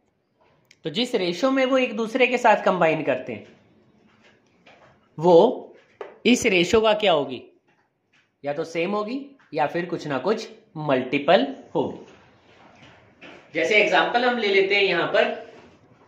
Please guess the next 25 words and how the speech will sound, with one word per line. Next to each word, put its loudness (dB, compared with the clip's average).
H -4
two -2
S 0
versus 2
एच -4
टू, -10
ठीक -14
है, -2
एच -10
टू -2
ओ 2
रेशियो, 2
एच -2
टू 2
एस 4
रेशियो 2
एच 2
टू -4
ओ 6
हमने 0
यहाँ 0
पर 2
choose -2
कर 2
लिया, 2